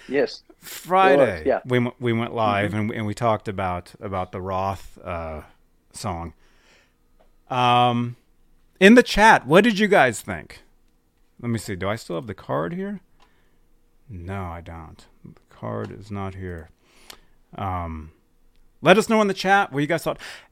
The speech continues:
Speaker 2: By the way, if you guys have questions, if you have questions for us, uh, one thing you can do is you can say, you can say Johnny Bean in the,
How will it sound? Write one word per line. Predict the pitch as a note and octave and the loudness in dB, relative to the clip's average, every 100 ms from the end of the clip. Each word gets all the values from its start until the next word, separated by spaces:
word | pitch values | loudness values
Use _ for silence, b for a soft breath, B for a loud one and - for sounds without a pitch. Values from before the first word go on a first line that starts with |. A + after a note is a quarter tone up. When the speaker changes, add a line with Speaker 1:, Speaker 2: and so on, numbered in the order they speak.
| - | 4
Speaker 2:
By | D#3 A3+ | 10 12
the | B3+ | 12
way, | A#3 A#3 E3+ | 10 10 8
if | F3 | 6
you | A3 | 6
guys | B3 A#3 | 6 6
have | D#3+ | 4
questions, | - D3 G3 - - C4+ D4 - - _ _ _ - | 2 4 4 4 -4 -2 -4 -6 -16 _ _ _ -6
if | C#3+ | 2
you | |
have | A3 | 2
questions | - F3+ G3 G#3+ A3+ | 2 2 2 0 -6
for | - A3 A3 | -2 0 0
us, | A#3 - _ _ _ _ _ _ _ _ _ _ _ _ - - - | -2 -8 _ _ _ _ _ _ _ _ _ _ _ _ -20 -20 -6
uh, | C#3 B2 A#2 | 2 4 6
one | D#3+ A3+ | 6 4
thing | A3 | 4
you | F3 | 2
can | D3+ B2 | 2 2
do | A#2 A#2+ B2+ | 4 4 4
is | A#2+ | 2
you | |
can | C#3 B2+ | 2 0
say, | - D3+ D3 D3 D3 | 4 6 8 6 4
you | C#3+ | 2
can | C#3+ | 0
say | C#3+ D#3 B2+ | 0 0 0
Johnny | A2+ C#3+ D#3+ | 2 0 0
Bean | C3 B2+ A#2 A2 A#2+ D3 _ _ _ | 0 -2 -2 -2 -4 -8 _ _ _
in | - C3+ | -2 0
the, | C3+ A#2+ | 2 0